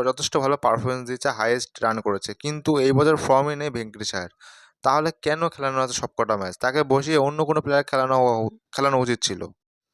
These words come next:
আর সবচেয়ে বড় কথা, রাসেলকে এটা ঠিক জায়গায় ব্যবহার করেনি। রাসেল ছোট থেকে দেখে আছে, রাসেল চার পাঁচটা হচ্ছে গিয়ে তার পারফেক্ট জায়গা, কিন্তু রাসেল নামছে সাত আটে। হয় আর রাসেল তখন হচ্ছে রাজস্থানের বিপক্ষে রাসেল ওরকম নেমেছিল বলে ঠুকঠুক করে সেট হয়ে বেধড়ক পিটিয়েছিল।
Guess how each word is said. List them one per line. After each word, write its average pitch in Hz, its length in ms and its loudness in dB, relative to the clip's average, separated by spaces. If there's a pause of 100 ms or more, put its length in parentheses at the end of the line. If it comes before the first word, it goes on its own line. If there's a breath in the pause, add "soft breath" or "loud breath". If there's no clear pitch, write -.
আর 151 240 10
সবচেয়ে 143 400 2
বড় 135 200 4
কথা, 156 200 2
রাসেলকে 139 420 -4
এটা 151 180 -6
ঠিক 131 160 -16
জায়গায় 123 180 -2
ব্যবহার 104 200 -4
করেনি। 95 220 -10
রাসেল 160 400 0 (220)
ছোট 131 200 -4
থেকে 151 180 -2
দেখে 143 220 -6
আছে, 165 140 -4
রাসেল 139 320 -2
চার 139 280 0
পাঁচটা 147 300 -2
হচ্ছে 156 300 -2
গিয়ে 160 140 -4
তার 160 160 -4 (100)
পারফেক্ট 131 360 -2
জায়গা, 110 140 -6
কিন্তু 123 140 -6
রাসেল 123 260 -2
নামছে 139 240 -6 (120)
সাত 123 380 -4
আটে। 92 220 -12 (640 soft breath)
হয় 160 200 4
আর 156 140 4 (120)
রাসেল 131 380 0 (680)
তখন 143 200 4
হচ্ছে 160 200 2 (180)
রাজস্থানের 123 520 0
বিপক্ষে 151 280 -2
রাসেল 135 300 -2
ওরকম 151 200 -2
নেমেছিল 139 380 -8
বলে 165 220 0
ঠুকঠুক - 340 -6
করে 165 180 0
সেট 143 260 -8
হয়ে 175 160 -2
বেধড়ক 131 260 2
পিটিয়েছিল। 113 360 -12